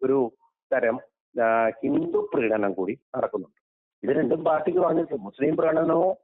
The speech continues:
ഹിന്ദു പ്രീണനമോ ഒന്നും തന്നെ പാർട്ടിക്ക് പറഞ്ഞിട്ടുള്ള കാര്യങ്ങളല്ല. ഇതിനൊക്കെ അപ്പുറമുള്ള ഭൗതികമായിട്ടുള്ള നിലപാടുകളാണ്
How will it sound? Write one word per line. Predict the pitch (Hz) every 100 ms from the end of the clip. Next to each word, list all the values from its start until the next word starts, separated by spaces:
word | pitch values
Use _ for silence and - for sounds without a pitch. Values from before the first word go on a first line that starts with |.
| _ _ 233
ഹിന്ദു | 262 440
പ്രീണനമോ | 190 175 - 151 123
ഒന്നും | 113 156
തന്നെ | 143 - 135 -
പാർട്ടിക്ക് | 110 113 - 151 180
പറഞ്ഞിട്ടുള്ള | 151 131 156 175 160
കാര്യങ്ങളല്ല. | 127 117 - _ _ _ _ _ -
ഇതിനൊക്കെ | 139 185 196
അപ്പുറമുള്ള | 196 - 196 208 160 104 - 131 -
ഭൗതികമായിട്ടുള്ള | - 131 160 185 196 185 180 180 165
നിലപാടുകളാണ് | 147 123 117 110 92 - _ -